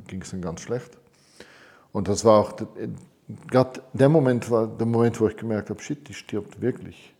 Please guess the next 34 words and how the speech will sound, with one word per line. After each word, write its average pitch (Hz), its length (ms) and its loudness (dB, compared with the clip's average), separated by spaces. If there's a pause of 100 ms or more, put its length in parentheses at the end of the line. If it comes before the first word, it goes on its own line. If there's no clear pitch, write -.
(180)
Weil 110 140 2
bis 110 200 -4
un-, 143 140 -2 (100)
bei 113 140 4
uns 135 160 -2
war 120 80 2
es 110 80 -4
immer 156 140 0
so, 127 180 2
sie 117 160 -4
ist 101 120 -6
sehr 110 120 -2
krank, 156 400 -2 (640)
gibt 120 180 -6
eine 117 80 -2
Behandlung, 147 440 0 (100)
das - 160 -14
macht 110 240 -4
ihr 101 80 -2
kränker, 143 400 -8
nachher 120 300 -4
erholt 98 340 -2
sie 151 160 -6
sich 175 260 -8
und 127 60 -10
dann 107 40 -10
gehen 110 120 -4
wir 104 80 -6
in 104 60 -4
Urlaub. 98 300 -6 (680)
Das - 100 -4
war 110 80 4
immer 175 140 -4
so. 92 200 -8